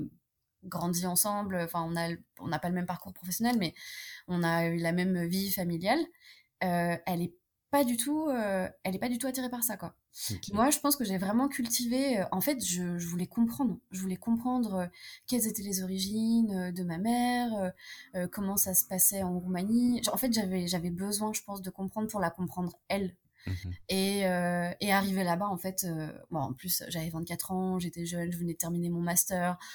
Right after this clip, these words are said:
Speaker 1: J'avais la chance de travailler, mais en même temps, j'étais impliquée dans des assos étudiantes là-bas. Donc, en fait, j'avais les deux les deux mondes,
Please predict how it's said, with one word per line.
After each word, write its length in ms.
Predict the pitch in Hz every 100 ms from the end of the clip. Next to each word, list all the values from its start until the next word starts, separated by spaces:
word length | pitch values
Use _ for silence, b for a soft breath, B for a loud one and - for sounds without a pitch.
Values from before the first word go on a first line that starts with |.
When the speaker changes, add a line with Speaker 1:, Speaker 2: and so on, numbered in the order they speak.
| B B B
Speaker 1:
J'avais 220 | 185 180
la 140 | 185 185
chance 280 | - 202 185
de 220 | 180 165 -
travailler, 600 | - 202 196 202 214 220
mais 120 | 190
en 100 | 165
même 180 | 180 185
temps, 160 | 208
j'étais 200 | 202 175
impliquée 420 | 170 170 190 185 208
dans 120 | 185
des 220 | 170 165
assos 400 | 175 180 220 214
étudiantes 480 | 196 - 185 185 190
là-bas. 320 | 190 202 208 B B B B
Donc, 160 | 170 175
en 40 |
fait, 180 | 175 208
j'avais 240 | 185 180 165
les 220 | 160 160
deux 560 | 170 220 233 226 208 - _ _ _ -
les 180 | 208 196
deux 220 | 185 233
mondes, 440 | 240 262 240 175